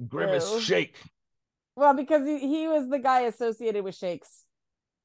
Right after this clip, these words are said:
Speaker 1: And, um,
Speaker 2: And it was Grimace's birthday shake, wasn't it?
Speaker 1: Was it his birthday shake? You're probably right.
Speaker 2: Yeah.
Speaker 1: Um, but he, uh, he, uh,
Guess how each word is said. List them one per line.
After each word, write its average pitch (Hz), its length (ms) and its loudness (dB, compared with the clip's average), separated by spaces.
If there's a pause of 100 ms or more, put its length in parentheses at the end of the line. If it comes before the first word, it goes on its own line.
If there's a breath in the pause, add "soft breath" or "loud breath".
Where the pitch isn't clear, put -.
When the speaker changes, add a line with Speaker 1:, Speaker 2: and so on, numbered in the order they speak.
(500)
Speaker 1:
And, 165 400 -2
um, 160 320 2
Speaker 2:
And 269 140 6
it 277 80 2
was 240 120 -2
Grimace's 285 440 0
birthday 247 380 -2
shake, 156 360 -8
wasn't 185 300 -4
it? 277 140 -4 (960)
Speaker 1:
Was 175 140 -8
it 233 100 -4
his 220 120 -4
birthday 190 500 0
shake? 196 400 -2 (420)
You're 196 200 2
probably 170 520 0
right. 120 300 -8 (280)
Speaker 2:
Yeah. 208 380 4 (420)
Speaker 1:
Um, 160 520 0 (720)
but 180 180 2
he, 202 360 -2
uh, 190 320 2 (460)
he, 190 500 -6 (140)
uh, 165 140 -4